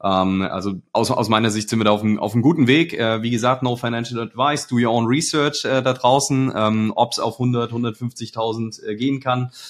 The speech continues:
Ähm, we will see, ja,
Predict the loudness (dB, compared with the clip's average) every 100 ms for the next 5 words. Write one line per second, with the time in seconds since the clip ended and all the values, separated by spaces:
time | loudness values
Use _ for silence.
0 | -20 -20 _ -4 -4 -2 -6 -8 -6 0
1 | 4 6 4 2 2 4 2 0 0 2
2 | 2